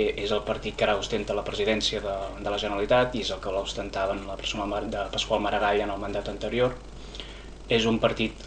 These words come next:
eh, amb molts vots i és un partit amb un espectre social bastant ampli. Per tant, el que faci o deixi de fer aquest partit, doncs, penso que és bastant decisiu. No m'hauria amoïnat mai de la vida, i espero no haver-me de,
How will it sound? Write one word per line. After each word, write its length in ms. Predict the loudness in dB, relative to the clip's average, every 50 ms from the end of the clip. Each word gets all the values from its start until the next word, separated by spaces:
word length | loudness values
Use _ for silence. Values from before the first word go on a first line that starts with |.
| -8 -4
eh, 460 | 0 0 2 2 2 2 2 0 -2
amb 160 | -2 -4 -2
molts 240 | 0 0 0 4 8
vots 380 | 8 8 8 8 4 -2 -2 -2 -4 -6 -8 -12 -14 -14 -14 -14 -14 -14 -14 -14 -14 -14 -14 -14 -16 -16 -16 -16 -16 -16 -16 -16 -14 -10 -2
i 380 | 2 4 4 6 6 4 4 4
és 160 | 4 4 4 4 4
un 80 | 4 4
partit 400 | 4 4 4 2 2 4 6 6
amb 160 | 6 6 4
un 60 | 2
espectre 340 | 2 0 0 0 0 -2 -4
social 320 | -2 0 2 2 2 2
bastant 320 | 0 0 0 0 0 2 2
ampli. 300 | 2 2 2 0 0 -2 -4 -10 -12 -14 -14 -10 -4 -2
Per 80 | 0 2
tant, 240 | 2 2 2 2 2
el 160 | 2 2 2
que 80 | 0
faci 380 | 2 4 4 4 4 2 0 -4 -6 -2
o 80 | 0 2
deixi 320 | 4 4 4 4 2 0
de 80 | -2 -2
fer 240 | 0 2 4 4 4 4 2 0
aquest 160 | -2 -2 0
partit, 480 | 0 0 2 2 0 0 0 -2 -6 -12 -12 -12 -12 -10
doncs, 340 | -8 -8 -4 -4 -2 -2 0
penso 240 | -2 -2 -2 -2
que 80 | -2 -2
és 80 | 0 0
bastant 320 | 0 0 0 -2 0 0
decisiu. 400 | 0 0 0 0 -2 -4 -4 -6 -10 -12 -14 -14 -14 -12 -12 -12 -12 -12 -12 -12 -12 -12 -14 -6 -2 2
No 140 | 4 6 8
m'hauria 300 | 8 8 8 8 6 4
amoïnat 400 | 4 2 2 0 0 0 0 0
mai 220 | 0 0 2 2 2
de 60 | 2 0
la 60 | 0
vida, 220 | 0 0 0 -2 -2 -4 -6
i 140 | -4 -4 -2
espero 220 | -2 -2 -2 -2 -4
no 60 | -2
haver-me 300 | -2 -2 -2 -2 -2 -4 -4
de, 120 | -4